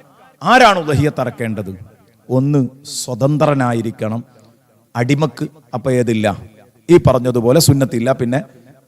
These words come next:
ഖാദിറായിരിക്കണം, ഉലഹിയത്ത് അറക്കാൻ കഴിവുണ്ടായിരിക്കണം. അവന് ഉലഹിയത്ത് അറക്കൽ സുന്നത്താണ്, മുഅക്കദായ സുന്നത്താണ്. ഫത്ഹുൽ മുഈനിൽ പറഞ്ഞു. പിന്നെയോ, മുസ്ലിം ആയിരിക്കണം, മുക്കല്ലഫായിരിക്കണം, റഷീദായിരിക്കണം.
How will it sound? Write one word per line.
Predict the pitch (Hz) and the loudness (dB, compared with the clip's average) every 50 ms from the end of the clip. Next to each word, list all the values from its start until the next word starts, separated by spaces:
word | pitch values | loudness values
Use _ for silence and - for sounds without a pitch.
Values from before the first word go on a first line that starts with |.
| _ _ _ - | _ _ _ -10
ഖാദിറായിരിക്കണം, | - 117 127 135 147 147 156 156 147 131 123 117 123 - 131 123 123 | -6 -2 0 0 2 2 2 4 4 4 2 2 -2 -4 -6 -6 -2
ഉലഹിയത്ത് | 123 139 135 156 151 147 - 135 | 0 2 4 4 4 2 0 -2
അറക്കാൻ | 131 - 131 127 127 - - | -2 -2 -2 -2 -2 -4 -2
കഴിവുണ്ടായിരിക്കണം. | - 123 127 135 147 143 143 127 123 120 117 117 113 110 104 - 110 113 127 - - _ - - _ _ _ _ _ _ _ - | 2 4 4 4 4 4 2 2 2 2 2 2 -2 -4 -4 -4 -4 -4 -4 -6 -10 _ -20 -20 _ _ _ _ _ _ _ -2
അവന് | 151 156 160 170 185 208 233 - - | 0 2 4 4 4 2 0 -2 -2
ഉലഹിയത്ത് | 120 123 127 131 131 131 123 - 113 | -2 0 2 2 2 2 2 0 0
അറക്കൽ | 110 107 - - 131 101 | -2 0 0 0 0 2
സുന്നത്താണ്, | 95 - - 98 98 101 95 - - 80 69 - - _ _ _ _ - | 2 0 -2 -2 -4 -6 -10 -12 -14 -16 -18 -18 -20 _ _ _ _ -4
മുഅക്കദായ | 120 143 151 135 - _ - - 143 123 120 117 113 113 | -2 -2 -2 -2 -4 _ -2 0 2 4 4 4 4 2
സുന്നത്താണ്. | 107 - 110 107 117 107 - 110 117 123 | 0 -2 -2 -4 -2 -2 0 0 0 0
ഫത്ഹുൽ | 131 139 - 120 - 147 143 | -2 -2 -2 0 2 2 2
മുഈനിൽ | 143 127 147 147 147 151 147 - | 2 2 2 4 4 4 4 4
പറഞ്ഞു. | 160 165 170 131 98 - - - - - _ - _ _ _ _ - | 4 4 4 2 0 -6 -12 -18 -20 -20 _ -20 _ _ _ _ 4
പിന്നെയോ, | - 240 240 254 247 226 208 185 156 131 254 247 220 202 - - - - - - - - _ _ _ _ - | 6 6 8 8 10 10 10 8 8 4 0 -6 -14 -16 -18 -20 -20 -20 -20 -20 -20 -20 _ _ _ _ -4
മുസ്ലിം | 143 156 151 - 190 190 190 170 143 | 0 2 4 6 6 6 6 4 4
ആയിരിക്കണം, | 123 120 120 117 117 - 120 117 123 - - - _ - | 0 -2 -4 -6 -8 -10 -12 -14 -14 -14 -18 -20 _ -12
മുക്കല്ലഫായിരിക്കണം, | 135 147 - - 185 185 180 180 185 - 143 131 123 120 120 113 110 - - 113 110 120 131 - - - - | -12 -8 0 2 4 4 6 6 4 4 4 4 4 2 0 -2 -4 -6 -6 -6 -6 -6 -6 -8 -12 -14 -6
റഷീദായിരിക്കണം. | 113 123 147 147 - - 208 214 190 139 117 107 104 104 90 98 - - 95 - - | -2 0 2 4 6 6 6 6 6 4 2 -2 -2 -6 -10 -12 -14 -16 -18 -18 -18